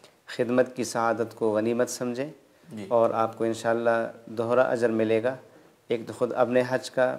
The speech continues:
Speaker 1: پھر والدین کی خدمت اور ان کو حج کرانے کا، تو یہ ایک وسوسہ ہے، اس کی طرف توجہ نہ دیں بلکہ آپ کو انشاءاللہ حج کا ثواب ملے گا۔
Speaker 2: انشاءاللہ العزیز۔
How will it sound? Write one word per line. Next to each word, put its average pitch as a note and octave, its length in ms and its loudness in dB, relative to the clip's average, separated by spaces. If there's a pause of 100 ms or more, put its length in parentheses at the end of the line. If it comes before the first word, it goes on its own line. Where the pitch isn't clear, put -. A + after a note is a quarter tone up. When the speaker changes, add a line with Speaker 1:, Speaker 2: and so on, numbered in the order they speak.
Speaker 1:
پھر B2 100 -2
والدین A#2 520 0
کی A2 80 -8
خدمت A#2+ 440 -4
اور A#2 100 -2
ان A#2 240 -6
کو A2+ 300 -2 (100)
حج A#2+ 200 -2
کرانے A2+ 400 -2
کا، A#2 160 -6 (640)
تو A#2+ 160 0
یہ A#2+ 180 0
ایک A#2 180 0
وسوسہ A#2 400 2
ہے، C3+ 240 0 (480)
اس A#2 120 -6
کی B2 100 -4
طرف A#2 280 0
توجہ A#2+ 340 2
نہ A#2 100 0
دیں B2 180 2
بلکہ A#2 400 -2
آپ G#2+ 340 -4
کو A2+ 60 -2
انشاءاللہ G#2+ 480 -6
حج G#2+ 160 -8
کا - 100 -8
ثواب G#2 320 -6
ملے G2+ 320 -6
گا۔ F#2+ 40 -14 (380)
Speaker 2:
انشاءاللہ A2 440 -10
العزیز۔ F#2+ 380 -18